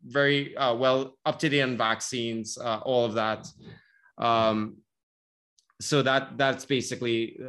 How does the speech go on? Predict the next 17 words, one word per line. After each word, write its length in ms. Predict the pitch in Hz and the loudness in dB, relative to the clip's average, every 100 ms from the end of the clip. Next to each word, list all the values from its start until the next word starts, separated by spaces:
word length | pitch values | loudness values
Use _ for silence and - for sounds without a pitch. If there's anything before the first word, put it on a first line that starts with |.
| - | -6
the 80 | 120 | -4
situation 640 | 117 120 - 117 104 117 113 | -2 -4 0 0 0 0 2
there. 280 | 123 120 120 | 2 2 2
And 220 | 131 131 | 0 2
then 200 | 143 139 | 2 2
in 80 | 131 | 0
terms 280 | 131 147 139 | -2 -2 -2
of 100 | 127 | 0
monkeypox, 600 | 165 180 285 143 127 - | 0 0 0 2 0 0
just 240 | 135 - | -2 -2
to 140 | 135 135 | -6 -2
end 220 | 131 127 | 0 0
in 80 | 123 | 0
the 60 | |
last 320 | 120 117 - | 2 2 0
few 100 | 123 | -2
minutes 640 | 123 139 127 123 - - | 0 0 0 -2 -8 -10